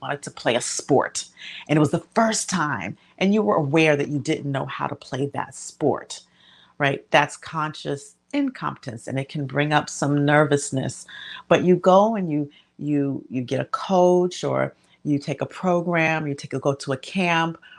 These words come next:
or whatever they need you to do to acquire that skill.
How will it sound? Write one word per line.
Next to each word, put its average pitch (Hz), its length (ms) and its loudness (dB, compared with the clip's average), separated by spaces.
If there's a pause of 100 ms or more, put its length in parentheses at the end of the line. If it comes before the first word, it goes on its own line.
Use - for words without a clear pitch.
or 160 100 -2
whatever 170 360 4
they 196 100 -6
need 160 240 -8
you 151 80 -14
to - 0 -
do 143 200 -2
to - 160 -10
acquire 147 840 0
that 131 280 -2
skill. 170 380 2